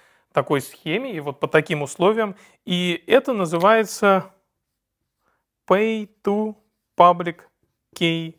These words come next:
Hash. Переводится как "заплати по публичному ключу".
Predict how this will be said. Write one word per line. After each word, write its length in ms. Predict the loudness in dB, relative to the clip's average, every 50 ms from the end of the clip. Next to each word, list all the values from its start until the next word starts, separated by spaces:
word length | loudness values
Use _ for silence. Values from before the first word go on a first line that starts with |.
| _ _ _ _ _ _ _ _ _ _ _ _
Hash. 480 | -4 2 2 4 4 2 -4 -10 -18 _ _ _ _ _ _ _ _ _ _ _ _ _ _ _ _ 4
Переводится 460 | 6 8 8 8 8 6 6 0 0
как 360 | 4 4 4 4 4 -2 -14 -20 -16 -10
"заплати 800 | -2 4 4 4 6 6 4 4 4 2 -6 -8 -8 -8 -10 _ _ _
по 120 | 2 2 2
публичному 800 | 2 0 -10 -8 -6 -6 -8 -8 -8 -8 -8 -8 -8 -10 -14 -16 _ _ _ -8
ключу". 540 | -6 -4 -4 -4 -6 -10 -14 -14 -16 -16